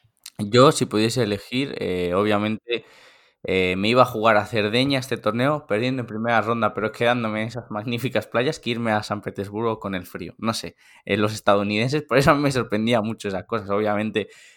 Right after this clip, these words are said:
la arcilla no les viene nada bien, pero bueno, el torneo, yo, si alguien no lo ha, no lo, no lo ha visto en fotos, eh, que se lo ponga, porque de verdad es, eh, impresionante las instalaciones y demás. Eh, es un torneo que apetece jugar, o sea, apetece jugar e ir, la verdad.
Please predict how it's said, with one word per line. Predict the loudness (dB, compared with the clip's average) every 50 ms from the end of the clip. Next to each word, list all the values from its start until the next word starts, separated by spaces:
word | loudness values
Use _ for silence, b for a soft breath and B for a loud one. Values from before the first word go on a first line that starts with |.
| B B B
la | -2 0
arcilla | 0 0 0 0 2 2 2
no | 2 2
les | 2 2 0 0
viene | -2 -2 -2 -2 0 0
nada | 2 2 4 4 2
bien, | 2 0 -2 -2 -2
pero | -2 -2 -2 -2
bueno, | -2 -4 -6 -8 -10 -6
el | -4 -2 -2 -2 -4 -2 0
torneo, | 0 2 2 2 2 2 2 2 2
yo, | 2 2 2 2 2 b b b b b b
si | -2 0
alguien | 2 2 4 4
no | 4 6
lo | 6 8
ha, | 8 8 6 4 2
no | 0 0 2
lo, | 4 4 4 4 4 4 2
no | 2 2 4
lo | 4
ha | 4 4
visto | 2 -2 -4 -4 -4 -4
en | -4
fotos, | -4 -4 -4 -4 -2 -2 -6 -6 -6 -6
eh, | -6 -4 -2 -2 -2 -4 -4 -6
que | -8
se | -4 0 0
lo | 0 0 0
ponga, | 0 -2 0 2 0 0 0
porque | -2 -8 -8 -6 -6
de | -6
verdad | -6 -6 -4 -4 -2 -2 -2 -2
es, | -4 -6 -6 -8 -8
eh, | -6 -4 -4 -4
impresionante | -6 -6 -4 -6 -4 -2 0 0 0 0 0 2
las | 2 2 0 0
instalaciones | -6 -8 -6 -4 -2 -2 0 0 -2 -4 -4 -2 0 0 0 0 -2 -4 -6 -6 -8 -12 b b b b b b b b _
y | -4 -4 -2 0 0
demás. | 2 2 2 2 2 0 0 -4 -8
Eh, | -8 -6 -6 -4 -6
es | -6 -6 -6
un | -6 -4 -2
torneo | 0 0 0 0 0
que | 0 -2
apetece | -4 -4 -4 0 2 2 2 2 0 -6
jugar, | -6 -6 0 4 6 6 6 6 2
o | -6
sea, | -6 -4 -2 -2 -2 -2
apetece | -4 -4 -4 -8 -10 -4 -2 -2 -2
jugar | 0 0 2 2 2 2 2
e | 0 0 0
ir, | 0 0 0 -2
la | -2 -4 -4
verdad. | -6 -6 -4 -4 -6 -6